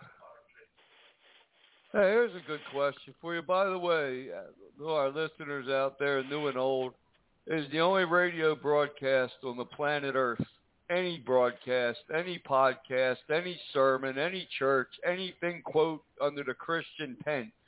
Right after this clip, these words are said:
that's teaching the truth of the Bible from Genesis to Revelation and back again. All the other churches pervert, twist, corrupt, and the Bible for money and their own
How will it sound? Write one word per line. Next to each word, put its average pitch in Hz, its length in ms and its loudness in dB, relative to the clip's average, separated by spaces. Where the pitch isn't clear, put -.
that's 127 260 2
teaching 151 400 -4
the 135 120 0
truth 156 340 -2
of 143 80 -2
the 131 100 4
Bible 123 640 2
from 117 200 -10
Genesis 143 540 -2
to 135 80 -4
Revelation 127 720 0
and 123 140 -10
back 123 260 0
again. 113 420 -10
All 156 260 4
the 160 180 -8
other 151 320 -4
churches 147 540 -8
pervert, 151 560 -2
twist, 160 340 -2
corrupt, 139 640 0
and 135 160 -4
the 131 80 4
Bible 131 640 2
for 131 120 -4
money 147 480 -4
and 127 120 -10
their 127 200 -4
own 139 120 -6